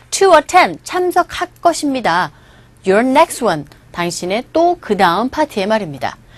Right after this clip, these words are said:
그러니까 일단 파티를 열었는데 우와, 파티 끝내줬어. 그러면 그 다음 파티 연다라고 딱 공시를 하면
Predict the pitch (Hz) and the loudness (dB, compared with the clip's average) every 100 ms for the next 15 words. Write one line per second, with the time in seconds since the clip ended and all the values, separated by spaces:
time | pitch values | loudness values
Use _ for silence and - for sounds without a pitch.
0 | - - 269 - 240 294 - 349 339 - | -14 -2 2 4 6 4 6 4 4 2
1 | 392 - 381 349 220 240 233 220 240 - | 0 2 0 4 6 4 2 0 0 2
2 | 214 247 302 240 - _ _ - - 302 | 0 4 6 6 6 _ _ -12 -6 -4
3 | 294 330 339 285 240 196 143 _ 208 196 | 0 2 2 2 -2 -4 -6 _ -4 -2
4 | 240 320 - 226 262 262 262 240 226 190 | -2 -4 -2 4 4 4 -2 -2 -2 -2
5 | 190 196 220 - 370 392 403 403 233 233 | -2 -2 -2 6 8 10 8 4 -4 -2
6 | 262 262 220 233 320 | -2 0 0 0 -2